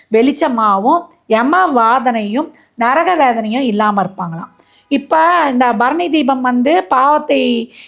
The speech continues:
இ, போக்கி புண்ணியத்தை தரும்னு சொல்லியிருக்கோம். அப்ப நீங்க ஒரு கொலை, கொள்ளை இதெல்லாம் செஞ்சுட்டு, "அப்ப எனக்கு வந்து இந்த விளக்கு ஏத்துறேன், எனக்கு புண்ணியம் கிடைக்குமானா?"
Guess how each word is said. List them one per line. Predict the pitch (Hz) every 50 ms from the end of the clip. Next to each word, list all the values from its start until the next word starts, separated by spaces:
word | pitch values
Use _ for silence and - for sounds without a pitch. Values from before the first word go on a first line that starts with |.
| _ -
இ, | 262 247 247 247 247
போக்கி | 285 277 277 277 277 359
புண்ணியத்தை | 359 - 294 294 330 339 330 330 302 -
தரும்னு | - 233 220 247 262 240
சொல்லியிருக்கோம். | - 220 202 196 180 - 190 - - _ _ _ _ _
அப்ப | 254 262 254 262 294 294 330 311 285
நீங்க | 269 269 277 277 277 269 262
ஒரு | 269 262 262
கொலை, | 269 277 277 285 302 311 311 302
கொள்ளை | 302 269 269 277 277 277 277 269
இதெல்லாம் | 262 262 262 277 285 269
செஞ்சுட்டு, | - 262 247 233 269 - 285 254 202 170 - - - _
"அப்ப | - - - 302 294
எனக்கு | 285 277 262 233
வந்து | 262 262 262 269 302 302 285 269 254 254 247 247
இந்த | 240 240 247
விளக்கு | 240 254 285 294 302 294 254
ஏத்துறேன், | - - - 240 247 247
எனக்கு | 240 233 220 208
புண்ணியம் | - - 240 240 269 269 240
கிடைக்குமானா?" | 226 214 208 - 208 202 202 202 202 214 262